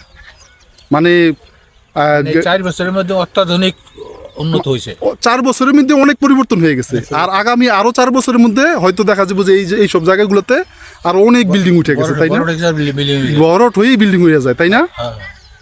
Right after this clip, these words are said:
Speaker 1: তো এই আস্তে আস্তে এরকম প্রাকৃতিক পরিবেশগুলো হচ্ছে আমাদের কাছ থেকে হারাই যেতেছে, তাই না,
Speaker 2: হ্যাঁ, হ্যাঁ।
Speaker 1: চাচা?
Speaker 2: হ্যাঁ।
Speaker 1: তো, আ, আমার কথা হইলো, এই যে প্রাকৃতিক পরিবেশগুলো যেভাবে আস্তে আস্তে হারাই যেতেছে, এগুলো তো আমরাই তো নষ্ট করতেছি।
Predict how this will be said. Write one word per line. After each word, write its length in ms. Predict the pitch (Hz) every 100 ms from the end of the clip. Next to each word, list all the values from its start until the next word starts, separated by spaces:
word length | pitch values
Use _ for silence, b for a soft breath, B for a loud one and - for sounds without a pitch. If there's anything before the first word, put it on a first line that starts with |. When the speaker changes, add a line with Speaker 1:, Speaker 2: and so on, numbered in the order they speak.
| -
Speaker 1:
তো 380 | 214 208 214 208
এই 100 | 202
আস্তে 280 | 214 - 220
আস্তে 240 | - 226
এরকম 280 | 220 214 202
প্রাকৃতিক 400 | 214 220 214 220
পরিবেশগুলো 580 | 226 202 180 185 196 185
হচ্ছে 200 | 160 190
আমাদের 240 | 170 165
কাছ 140 | 170 -
থেকে 140 | 165
হারাই 220 | 135 160
যেতেছে, 320 | 175 151 -
তাই 140 | 127 156
না, 120 | 285
Speaker 2:
হ্যাঁ, 260 | - 131 123
হ্যাঁ। 140 | 107
Speaker 1:
চাচা? 260 | 107 156 220 - -
Speaker 2:
হ্যাঁ। 160 | 123 113 - - _ _ _ _ _ _ _ _ _ _ _ _ -
Speaker 1:
তো, 200 | 196 202
আ, 400 | - 196 185 180
আমার 380 | 180 208 220 220
কথা 320 | - 240 240
হইলো, 340 | 226 226 196 190
এই 160 | 226
যে 100 | 214
প্রাকৃতিক 420 | 233 233 233 220 208
পরিবেশগুলো 520 | 226 202 185 185 185
যেভাবে 280 | 180 175 170
আস্তে 180 | -
আস্তে 100 | 170
হারাই 260 | 143 151 202
যেতেছে, 320 | 208 180 151
এগুলো 160 | 160 170
তো 80 | 202
আমরাই 240 | 202 208
তো 100 | 226
নষ্ট 220 | 214 -
করতেছি। 400 | 139 113 117 -